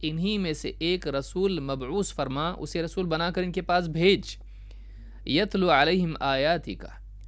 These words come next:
जो तेरी आयतें इन्हें पढ़ पढ़ कर सुनाएं,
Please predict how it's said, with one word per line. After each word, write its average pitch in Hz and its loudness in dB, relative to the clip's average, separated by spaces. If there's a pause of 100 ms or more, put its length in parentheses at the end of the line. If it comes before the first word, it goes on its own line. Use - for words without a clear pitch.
(220)
जो 180 2
तेरी 180 4
आयतें 165 2
इन्हें 165 -2
पढ़ 165 -2
पढ़ 156 0
कर 156 -2
सुनाएं, 170 0